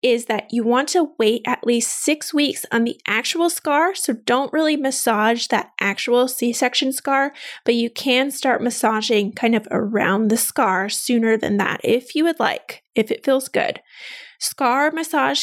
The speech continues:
can be super, super beneficial, and women can benefit from it even if they've had C-sections, like, years and years ago. You can still start doing this scar mobilization.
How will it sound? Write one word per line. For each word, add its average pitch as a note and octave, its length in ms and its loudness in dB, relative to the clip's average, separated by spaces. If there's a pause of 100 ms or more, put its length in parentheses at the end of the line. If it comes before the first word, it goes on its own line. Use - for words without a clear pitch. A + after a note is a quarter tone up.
can B3+ 520 0
be B3 300 2
super, A#3+ 600 0
super A3+ 380 0
beneficial, A3+ 680 0 (380)
and A#3+ 240 0
women B3+ 360 2
can A#3+ 400 0
benefit A3+ 520 0
from A3 200 2
it - 240 -2
even D#4 480 2
if D4+ 160 -2
they've C#4+ 160 0
had B3 240 -2
C-sections, G#3+ 840 -2 (180)
like, G3+ 360 0
years F#3+ 600 0
and G#3+ 180 2
years G#3+ 260 0
ago. G3+ 180 0
You G3+ 180 2
can A3 160 0
still C#4 480 0 (200)
start - 380 0
doing A3+ 220 2
this A3 320 -2
scar G#3 400 0
mobilization. G3+ 960 0